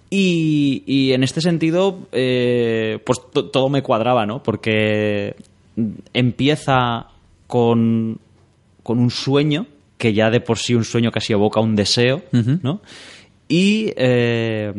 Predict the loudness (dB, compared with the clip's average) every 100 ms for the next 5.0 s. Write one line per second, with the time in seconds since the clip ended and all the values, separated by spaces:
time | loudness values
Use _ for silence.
0 | -10 _ -6 0 2 4 2 0 -2 -2
1 | 0 -4 -4 -2 0 0 0 -2 -4 -2
2 | -2 0 -2 -2 -2 0 -2 -2 -2 0
3 | -2 -6 -10 -8 -6 -4 -2 -2 -2 -2
4 | -2 -4 -2 -2 0 0 -2 -2 -8